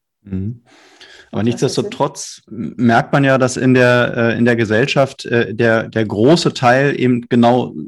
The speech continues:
Speaker 1: so nicht funktioniert. Ja, äh, ähm, ähm, klar, es gibt, äh, es gibt eine Riesendiskrepanz zwischen, äh, ich würde gerne nachhaltiger leben und dann, und ich lebe am Ende des Tages wirklich nachhaltiger. Wenn man, ein simples Beispiel, man guckt in den,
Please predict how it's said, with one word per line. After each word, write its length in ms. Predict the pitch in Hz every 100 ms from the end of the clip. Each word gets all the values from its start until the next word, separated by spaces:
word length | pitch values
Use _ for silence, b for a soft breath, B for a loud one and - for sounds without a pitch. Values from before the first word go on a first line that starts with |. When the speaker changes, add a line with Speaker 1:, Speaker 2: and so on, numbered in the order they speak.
| -
Speaker 1:
so 220 | 117 131
nicht 220 | 131 117
funktioniert. 680 | - 95 - 92 90 - - b b b _ 110
Ja, 220 | 135 147
äh, 380 | 117 117 - -
ähm, 200 | 113 -
ähm, 400 | 107 110 98 107
klar, 200 | 123 135
es 140 | 131
gibt, 160 | 135 -
äh, 160 | 120 110
es 140 | 123
gibt 140 | -
eine 100 | 131
Riesendiskrepanz 920 | 123 170 170 139 - 123 131 143 165
zwischen, 480 | - 143 143 131 127
äh, 220 | 123 120
ich 180 | - 117
würde 260 | 127 156 165
gerne 440 | 139 131 156 156
nachhaltiger 580 | 139 123 151 147 139 139
leben 320 | 131 143 151
und 140 | 123 123
dann, 140 | 120
und 220 | 120 120
ich 160 | 101 -
lebe 300 | 113 151 160
am 140 | 151
Ende 180 | - 160
des 180 | 151 147
Tages 380 | 147 151 156 147
wirklich 300 | 156 151 131
nachhaltiger. 720 | 127 151 147 151 156 165 185 B B B _
Wenn 260 | 120 120
man, 400 | 120 120 104 117 104
ein 120 | 117
simples 280 | 135 127 -
Beispiel, 360 | 123 147 151
man 160 | 135 120
guckt 200 | 131 131
in 140 | 123
den, 280 | 120 113